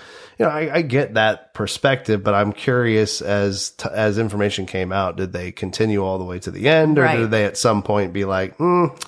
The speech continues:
Speaker 1: maybe not so much"?
Speaker 2: Uh, that's a very good question, actually. Now,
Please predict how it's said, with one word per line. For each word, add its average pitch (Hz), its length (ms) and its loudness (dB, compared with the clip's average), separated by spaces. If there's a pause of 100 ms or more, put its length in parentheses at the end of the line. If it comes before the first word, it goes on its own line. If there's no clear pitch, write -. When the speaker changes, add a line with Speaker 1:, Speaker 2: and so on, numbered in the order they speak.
(120)
Speaker 1:
maybe 131 160 0
not 101 180 0
so 90 100 -4
much"? - 420 -16 (720)
Speaker 2:
Uh, 165 120 -6
that's 190 280 0
a - 20 -6
very 185 320 2
good 156 160 -4
question, 147 460 -2
actually. 151 520 -4 (800)
Now, 185 380 2